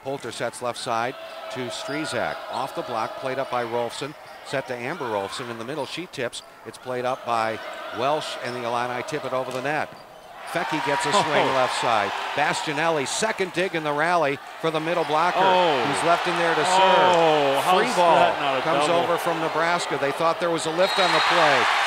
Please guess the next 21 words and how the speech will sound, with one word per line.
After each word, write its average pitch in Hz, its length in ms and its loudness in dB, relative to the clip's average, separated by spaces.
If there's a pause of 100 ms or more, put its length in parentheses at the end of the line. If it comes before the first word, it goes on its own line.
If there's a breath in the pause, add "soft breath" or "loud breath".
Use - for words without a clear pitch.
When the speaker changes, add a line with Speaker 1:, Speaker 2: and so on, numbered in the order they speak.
(160)
Speaker 2:
<laughs> - 400 -2
Speaker 1:
Match 135 240 0 (240)
point 131 300 -2 (100)
for 135 80 -2
the 123 240 -2
Nebraska 131 640 0
Cornhuskers. 143 800 0 (2000)
Serve 120 340 -2 (140)
Shank. 120 320 -4 (480)
The 90 100 -8
Illini 110 380 -2
will 98 80 -6
send 113 260 -10
a 101 60 -8
free 135 260 -12
ball 113 320 -2
over 110 120 -6
the 104 100 -8
net 113 280 -6
from 110 200 -6
Welsh. 110 300 0